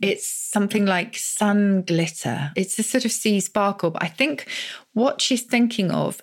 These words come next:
is the Turkish word that I mentioned. Um, not sure if I'm pronouncing it correctly, but yakamoz, Y A K A M O Z.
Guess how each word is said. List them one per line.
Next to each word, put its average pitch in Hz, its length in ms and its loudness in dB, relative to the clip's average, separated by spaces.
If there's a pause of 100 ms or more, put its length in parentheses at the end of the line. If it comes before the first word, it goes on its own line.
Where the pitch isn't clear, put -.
is 170 260 4
the 180 100 0
Turkish 254 680 0
word 151 200 -2
that - 160 -6
I 98 80 -2
mentioned. 170 580 -2 (140)
Um, 175 340 2
not 233 180 2
sure - 140 -2
if 208 80 -2
I'm 190 140 0
pronouncing 190 440 -2
it - 120 -8
correctly, 185 320 -2
but 196 240 -2
yakamoz, 196 960 0 (480)
Y 214 480 2
A 190 160 2
K 180 340 -2
A 165 200 0
M 170 280 -4
O 170 200 0
Z. 156 400 -2